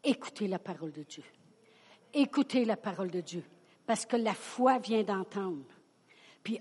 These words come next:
un jour, il va y avoir une goutte qui va descendre.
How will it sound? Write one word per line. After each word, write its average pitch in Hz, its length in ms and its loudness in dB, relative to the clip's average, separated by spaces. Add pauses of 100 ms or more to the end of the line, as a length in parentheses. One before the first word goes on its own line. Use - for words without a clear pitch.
un 403 360 12
jour, 277 580 4 (480)
il 214 120 -4
va 202 120 0
y - 20 0
avoir 196 260 -2
une 208 220 0
goutte 226 320 0
qui - 160 -12
va 170 140 -6
descendre. 165 480 -8